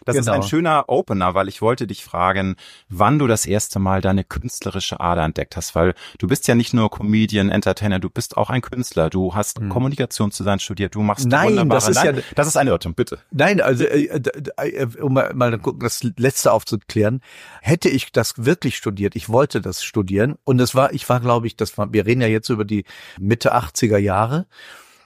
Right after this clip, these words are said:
Speaker 2: oder sogar Anfang achtziger Jahre und Kommunikationsdesign gab es da noch nicht. Ich wäre einer der Ersten gewesen. Ich wollte das studieren, studieren, aber mein, äh, Professor, der hat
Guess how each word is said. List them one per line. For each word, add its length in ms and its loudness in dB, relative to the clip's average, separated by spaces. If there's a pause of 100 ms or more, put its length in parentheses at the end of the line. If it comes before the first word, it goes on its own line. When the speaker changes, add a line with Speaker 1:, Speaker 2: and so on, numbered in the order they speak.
(240)
Speaker 2:
oder 240 2
sogar 440 2
Anfang 340 -2
achtziger 380 -2
Jahre 400 2
und 380 -2
Kommunikationsdesign 1400 0
gab 280 2
es 220 -2
da 300 0
noch 240 -4
nicht. 200 -2
Ich 140 -10
wäre 240 2
einer 240 0
der 140 0
Ersten 280 -2
gewesen. 440 -6 (500)
Ich 240 -2
wollte 320 4
das 160 2
studieren, 560 -2
studieren, 520 2
aber 260 4
mein, 460 0
äh, 220 -4
Professor, 560 -2
der 160 0
hat 320 -10